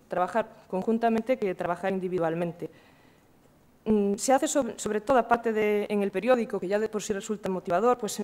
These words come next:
en las actividades de acción tutorial iniciales. Pues imaginaos realizar una misma actividad académica, individualmente, y realizar esa actividad grupalmente. Es entonces cuando veo que grupalmente siempre consigo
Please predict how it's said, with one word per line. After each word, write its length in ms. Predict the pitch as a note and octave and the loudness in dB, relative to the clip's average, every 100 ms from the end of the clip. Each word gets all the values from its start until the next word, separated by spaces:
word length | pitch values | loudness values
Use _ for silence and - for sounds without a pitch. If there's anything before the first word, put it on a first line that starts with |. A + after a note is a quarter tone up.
| - | -2
en 120 | G#3 | 0
las 160 | G#3+ A3 | 2 0
actividades 480 | G3 G#3 A3+ A#3+ | -4 2 4 4
de 60 | G3+ | 0
acción 200 | G3+ G#3 | -2 -2
tutorial 380 | G#3+ G3 G3+ G3+ | -4 -4 -2 -2
iniciales. 460 | G3 - F#3 F3 | -4 -4 -4 -4
Pues 220 | - F#3 - | -8 -12 -6
imaginaos 580 | G3 F#3+ G#3 A3+ A#3 A#3 - - - - - | -2 0 2 4 2 0 -18 -20 -20 -16 0
realizar 380 | A3 A3+ B3 | 2 2 2
una 160 | B3+ C#4 | 4 4
misma 240 | C4+ A#3 | 2 0
actividad 560 | B3 B3 A#3 B3+ A#3+ A3 - - - _ - | -2 -2 2 2 0 -6 -20 -20 -20 _ -10
académica, 720 | F#3 G#3 C4 C4 B3+ B3+ B3+ - - | -4 2 4 4 2 -2 -4 -12 -8
individualmente, 840 | G3 F3+ F#3 G#3 A3+ C4+ C4 C4+ C#4 - _ _ _ _ - | -6 -4 -2 2 4 2 0 -4 -8 -16 _ _ _ _ -6
y 80 | G3 | -2
realizar 360 | F#3+ F#3 G#3+ | -2 -2 -4
esa 160 | A3 G#3+ | -2 -4
actividad 440 | G#3+ G3 G#3 A#3+ - - _ | -4 0 0 0 -6 -20 _
grupalmente. 760 | F3 E3+ F3 F3 G3+ F#3+ - D#3 - - _ _ _ _ _ | -10 -6 -2 0 0 -2 -6 -12 -14 -20 _ _ _ _ _
Es 160 | - A#3 | -4 -2
entonces 360 | A#3+ C4 C4+ | 2 2 2
cuando 280 | B3+ A3+ G#3+ | 0 0 2
veo 240 | A3+ B3 B3 - - - - | 2 2 0 -6 -20 -20 -10
que 80 | F3+ | -6
grupalmente 720 | F#3+ A3 A3+ B3+ C4 C4 - - _ _ _ _ _ - | -2 4 4 4 0 -2 -8 -10 _ _ _ _ _ -12
siempre 400 | - B3+ B3+ B3+ | 2 4 4 2
consigo 500 | A#3+ A#3+ B3+ G#3 | 0 0 0 -2